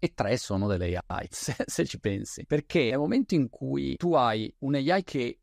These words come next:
fa esattamente quello che sei in grado di far tu, peraltro Sam Altman gli hanno attribuito questa frase che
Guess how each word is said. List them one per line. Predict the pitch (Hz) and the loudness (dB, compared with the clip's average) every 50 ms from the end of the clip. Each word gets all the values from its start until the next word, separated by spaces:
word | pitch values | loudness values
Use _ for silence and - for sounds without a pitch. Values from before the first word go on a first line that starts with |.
| _ - | _ -8
fa | - 143 139 135 | -2 0 2 2
esattamente | 135 123 - 180 160 - - 170 156 190 226 226 - - 113 | 0 2 2 0 0 2 2 2 2 4 2 2 2 0 0
quello | - 117 110 | 2 2 2
che | 98 113 101 | 2 0 -2
sei | - 110 | -2 -2
in | 104 | 0
grado | 107 104 104 104 | 0 0 0 0
di | |
far | 92 - 107 95 | 0 -2 -4 -4
tu, | - 113 | -4 -8
peraltro | 95 - - - - - 156 117 | -6 -2 0 0 0 0 -2 -4
Sam | - - 135 127 135 | -2 -2 0 4 4
Altman | 143 156 156 - 143 127 123 | 4 4 2 0 0 0 2
gli | 117 117 | 2 2
hanno | 110 113 | 2 2
attribuito | 107 - - 117 113 123 120 - | 2 0 -2 -2 0 0 0 0
questa | 110 110 104 - - 98 | 0 -2 0 0 -2 -4
frase | - - 110 110 117 113 110 | 0 2 2 2 4 2 0
che | - - 104 98 | 0 0 0 0